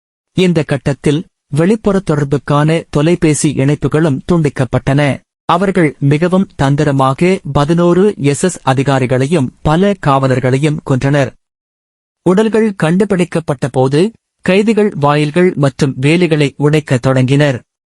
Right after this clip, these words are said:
முகாமில் இருந்த சுமார் அறுநூறு கைதிகளில்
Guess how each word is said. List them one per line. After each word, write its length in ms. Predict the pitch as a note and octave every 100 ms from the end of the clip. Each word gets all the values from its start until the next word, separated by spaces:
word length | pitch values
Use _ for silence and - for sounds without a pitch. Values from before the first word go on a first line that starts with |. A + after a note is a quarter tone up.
| _ _ _ _ _
முகாமில் 580 | - D3+ E3 G3 G3+ G#3
இருந்த 480 | C#3+ C#3+ C#3+ E3 F3+
சுமார் 440 | - C#3+ C#3+ C#3 -
அறுநூறு 500 | C#3+ F3 F3+ E3+ D3+
கைதிகளில் 600 | C#3 C3 B2 C#3+ C#3+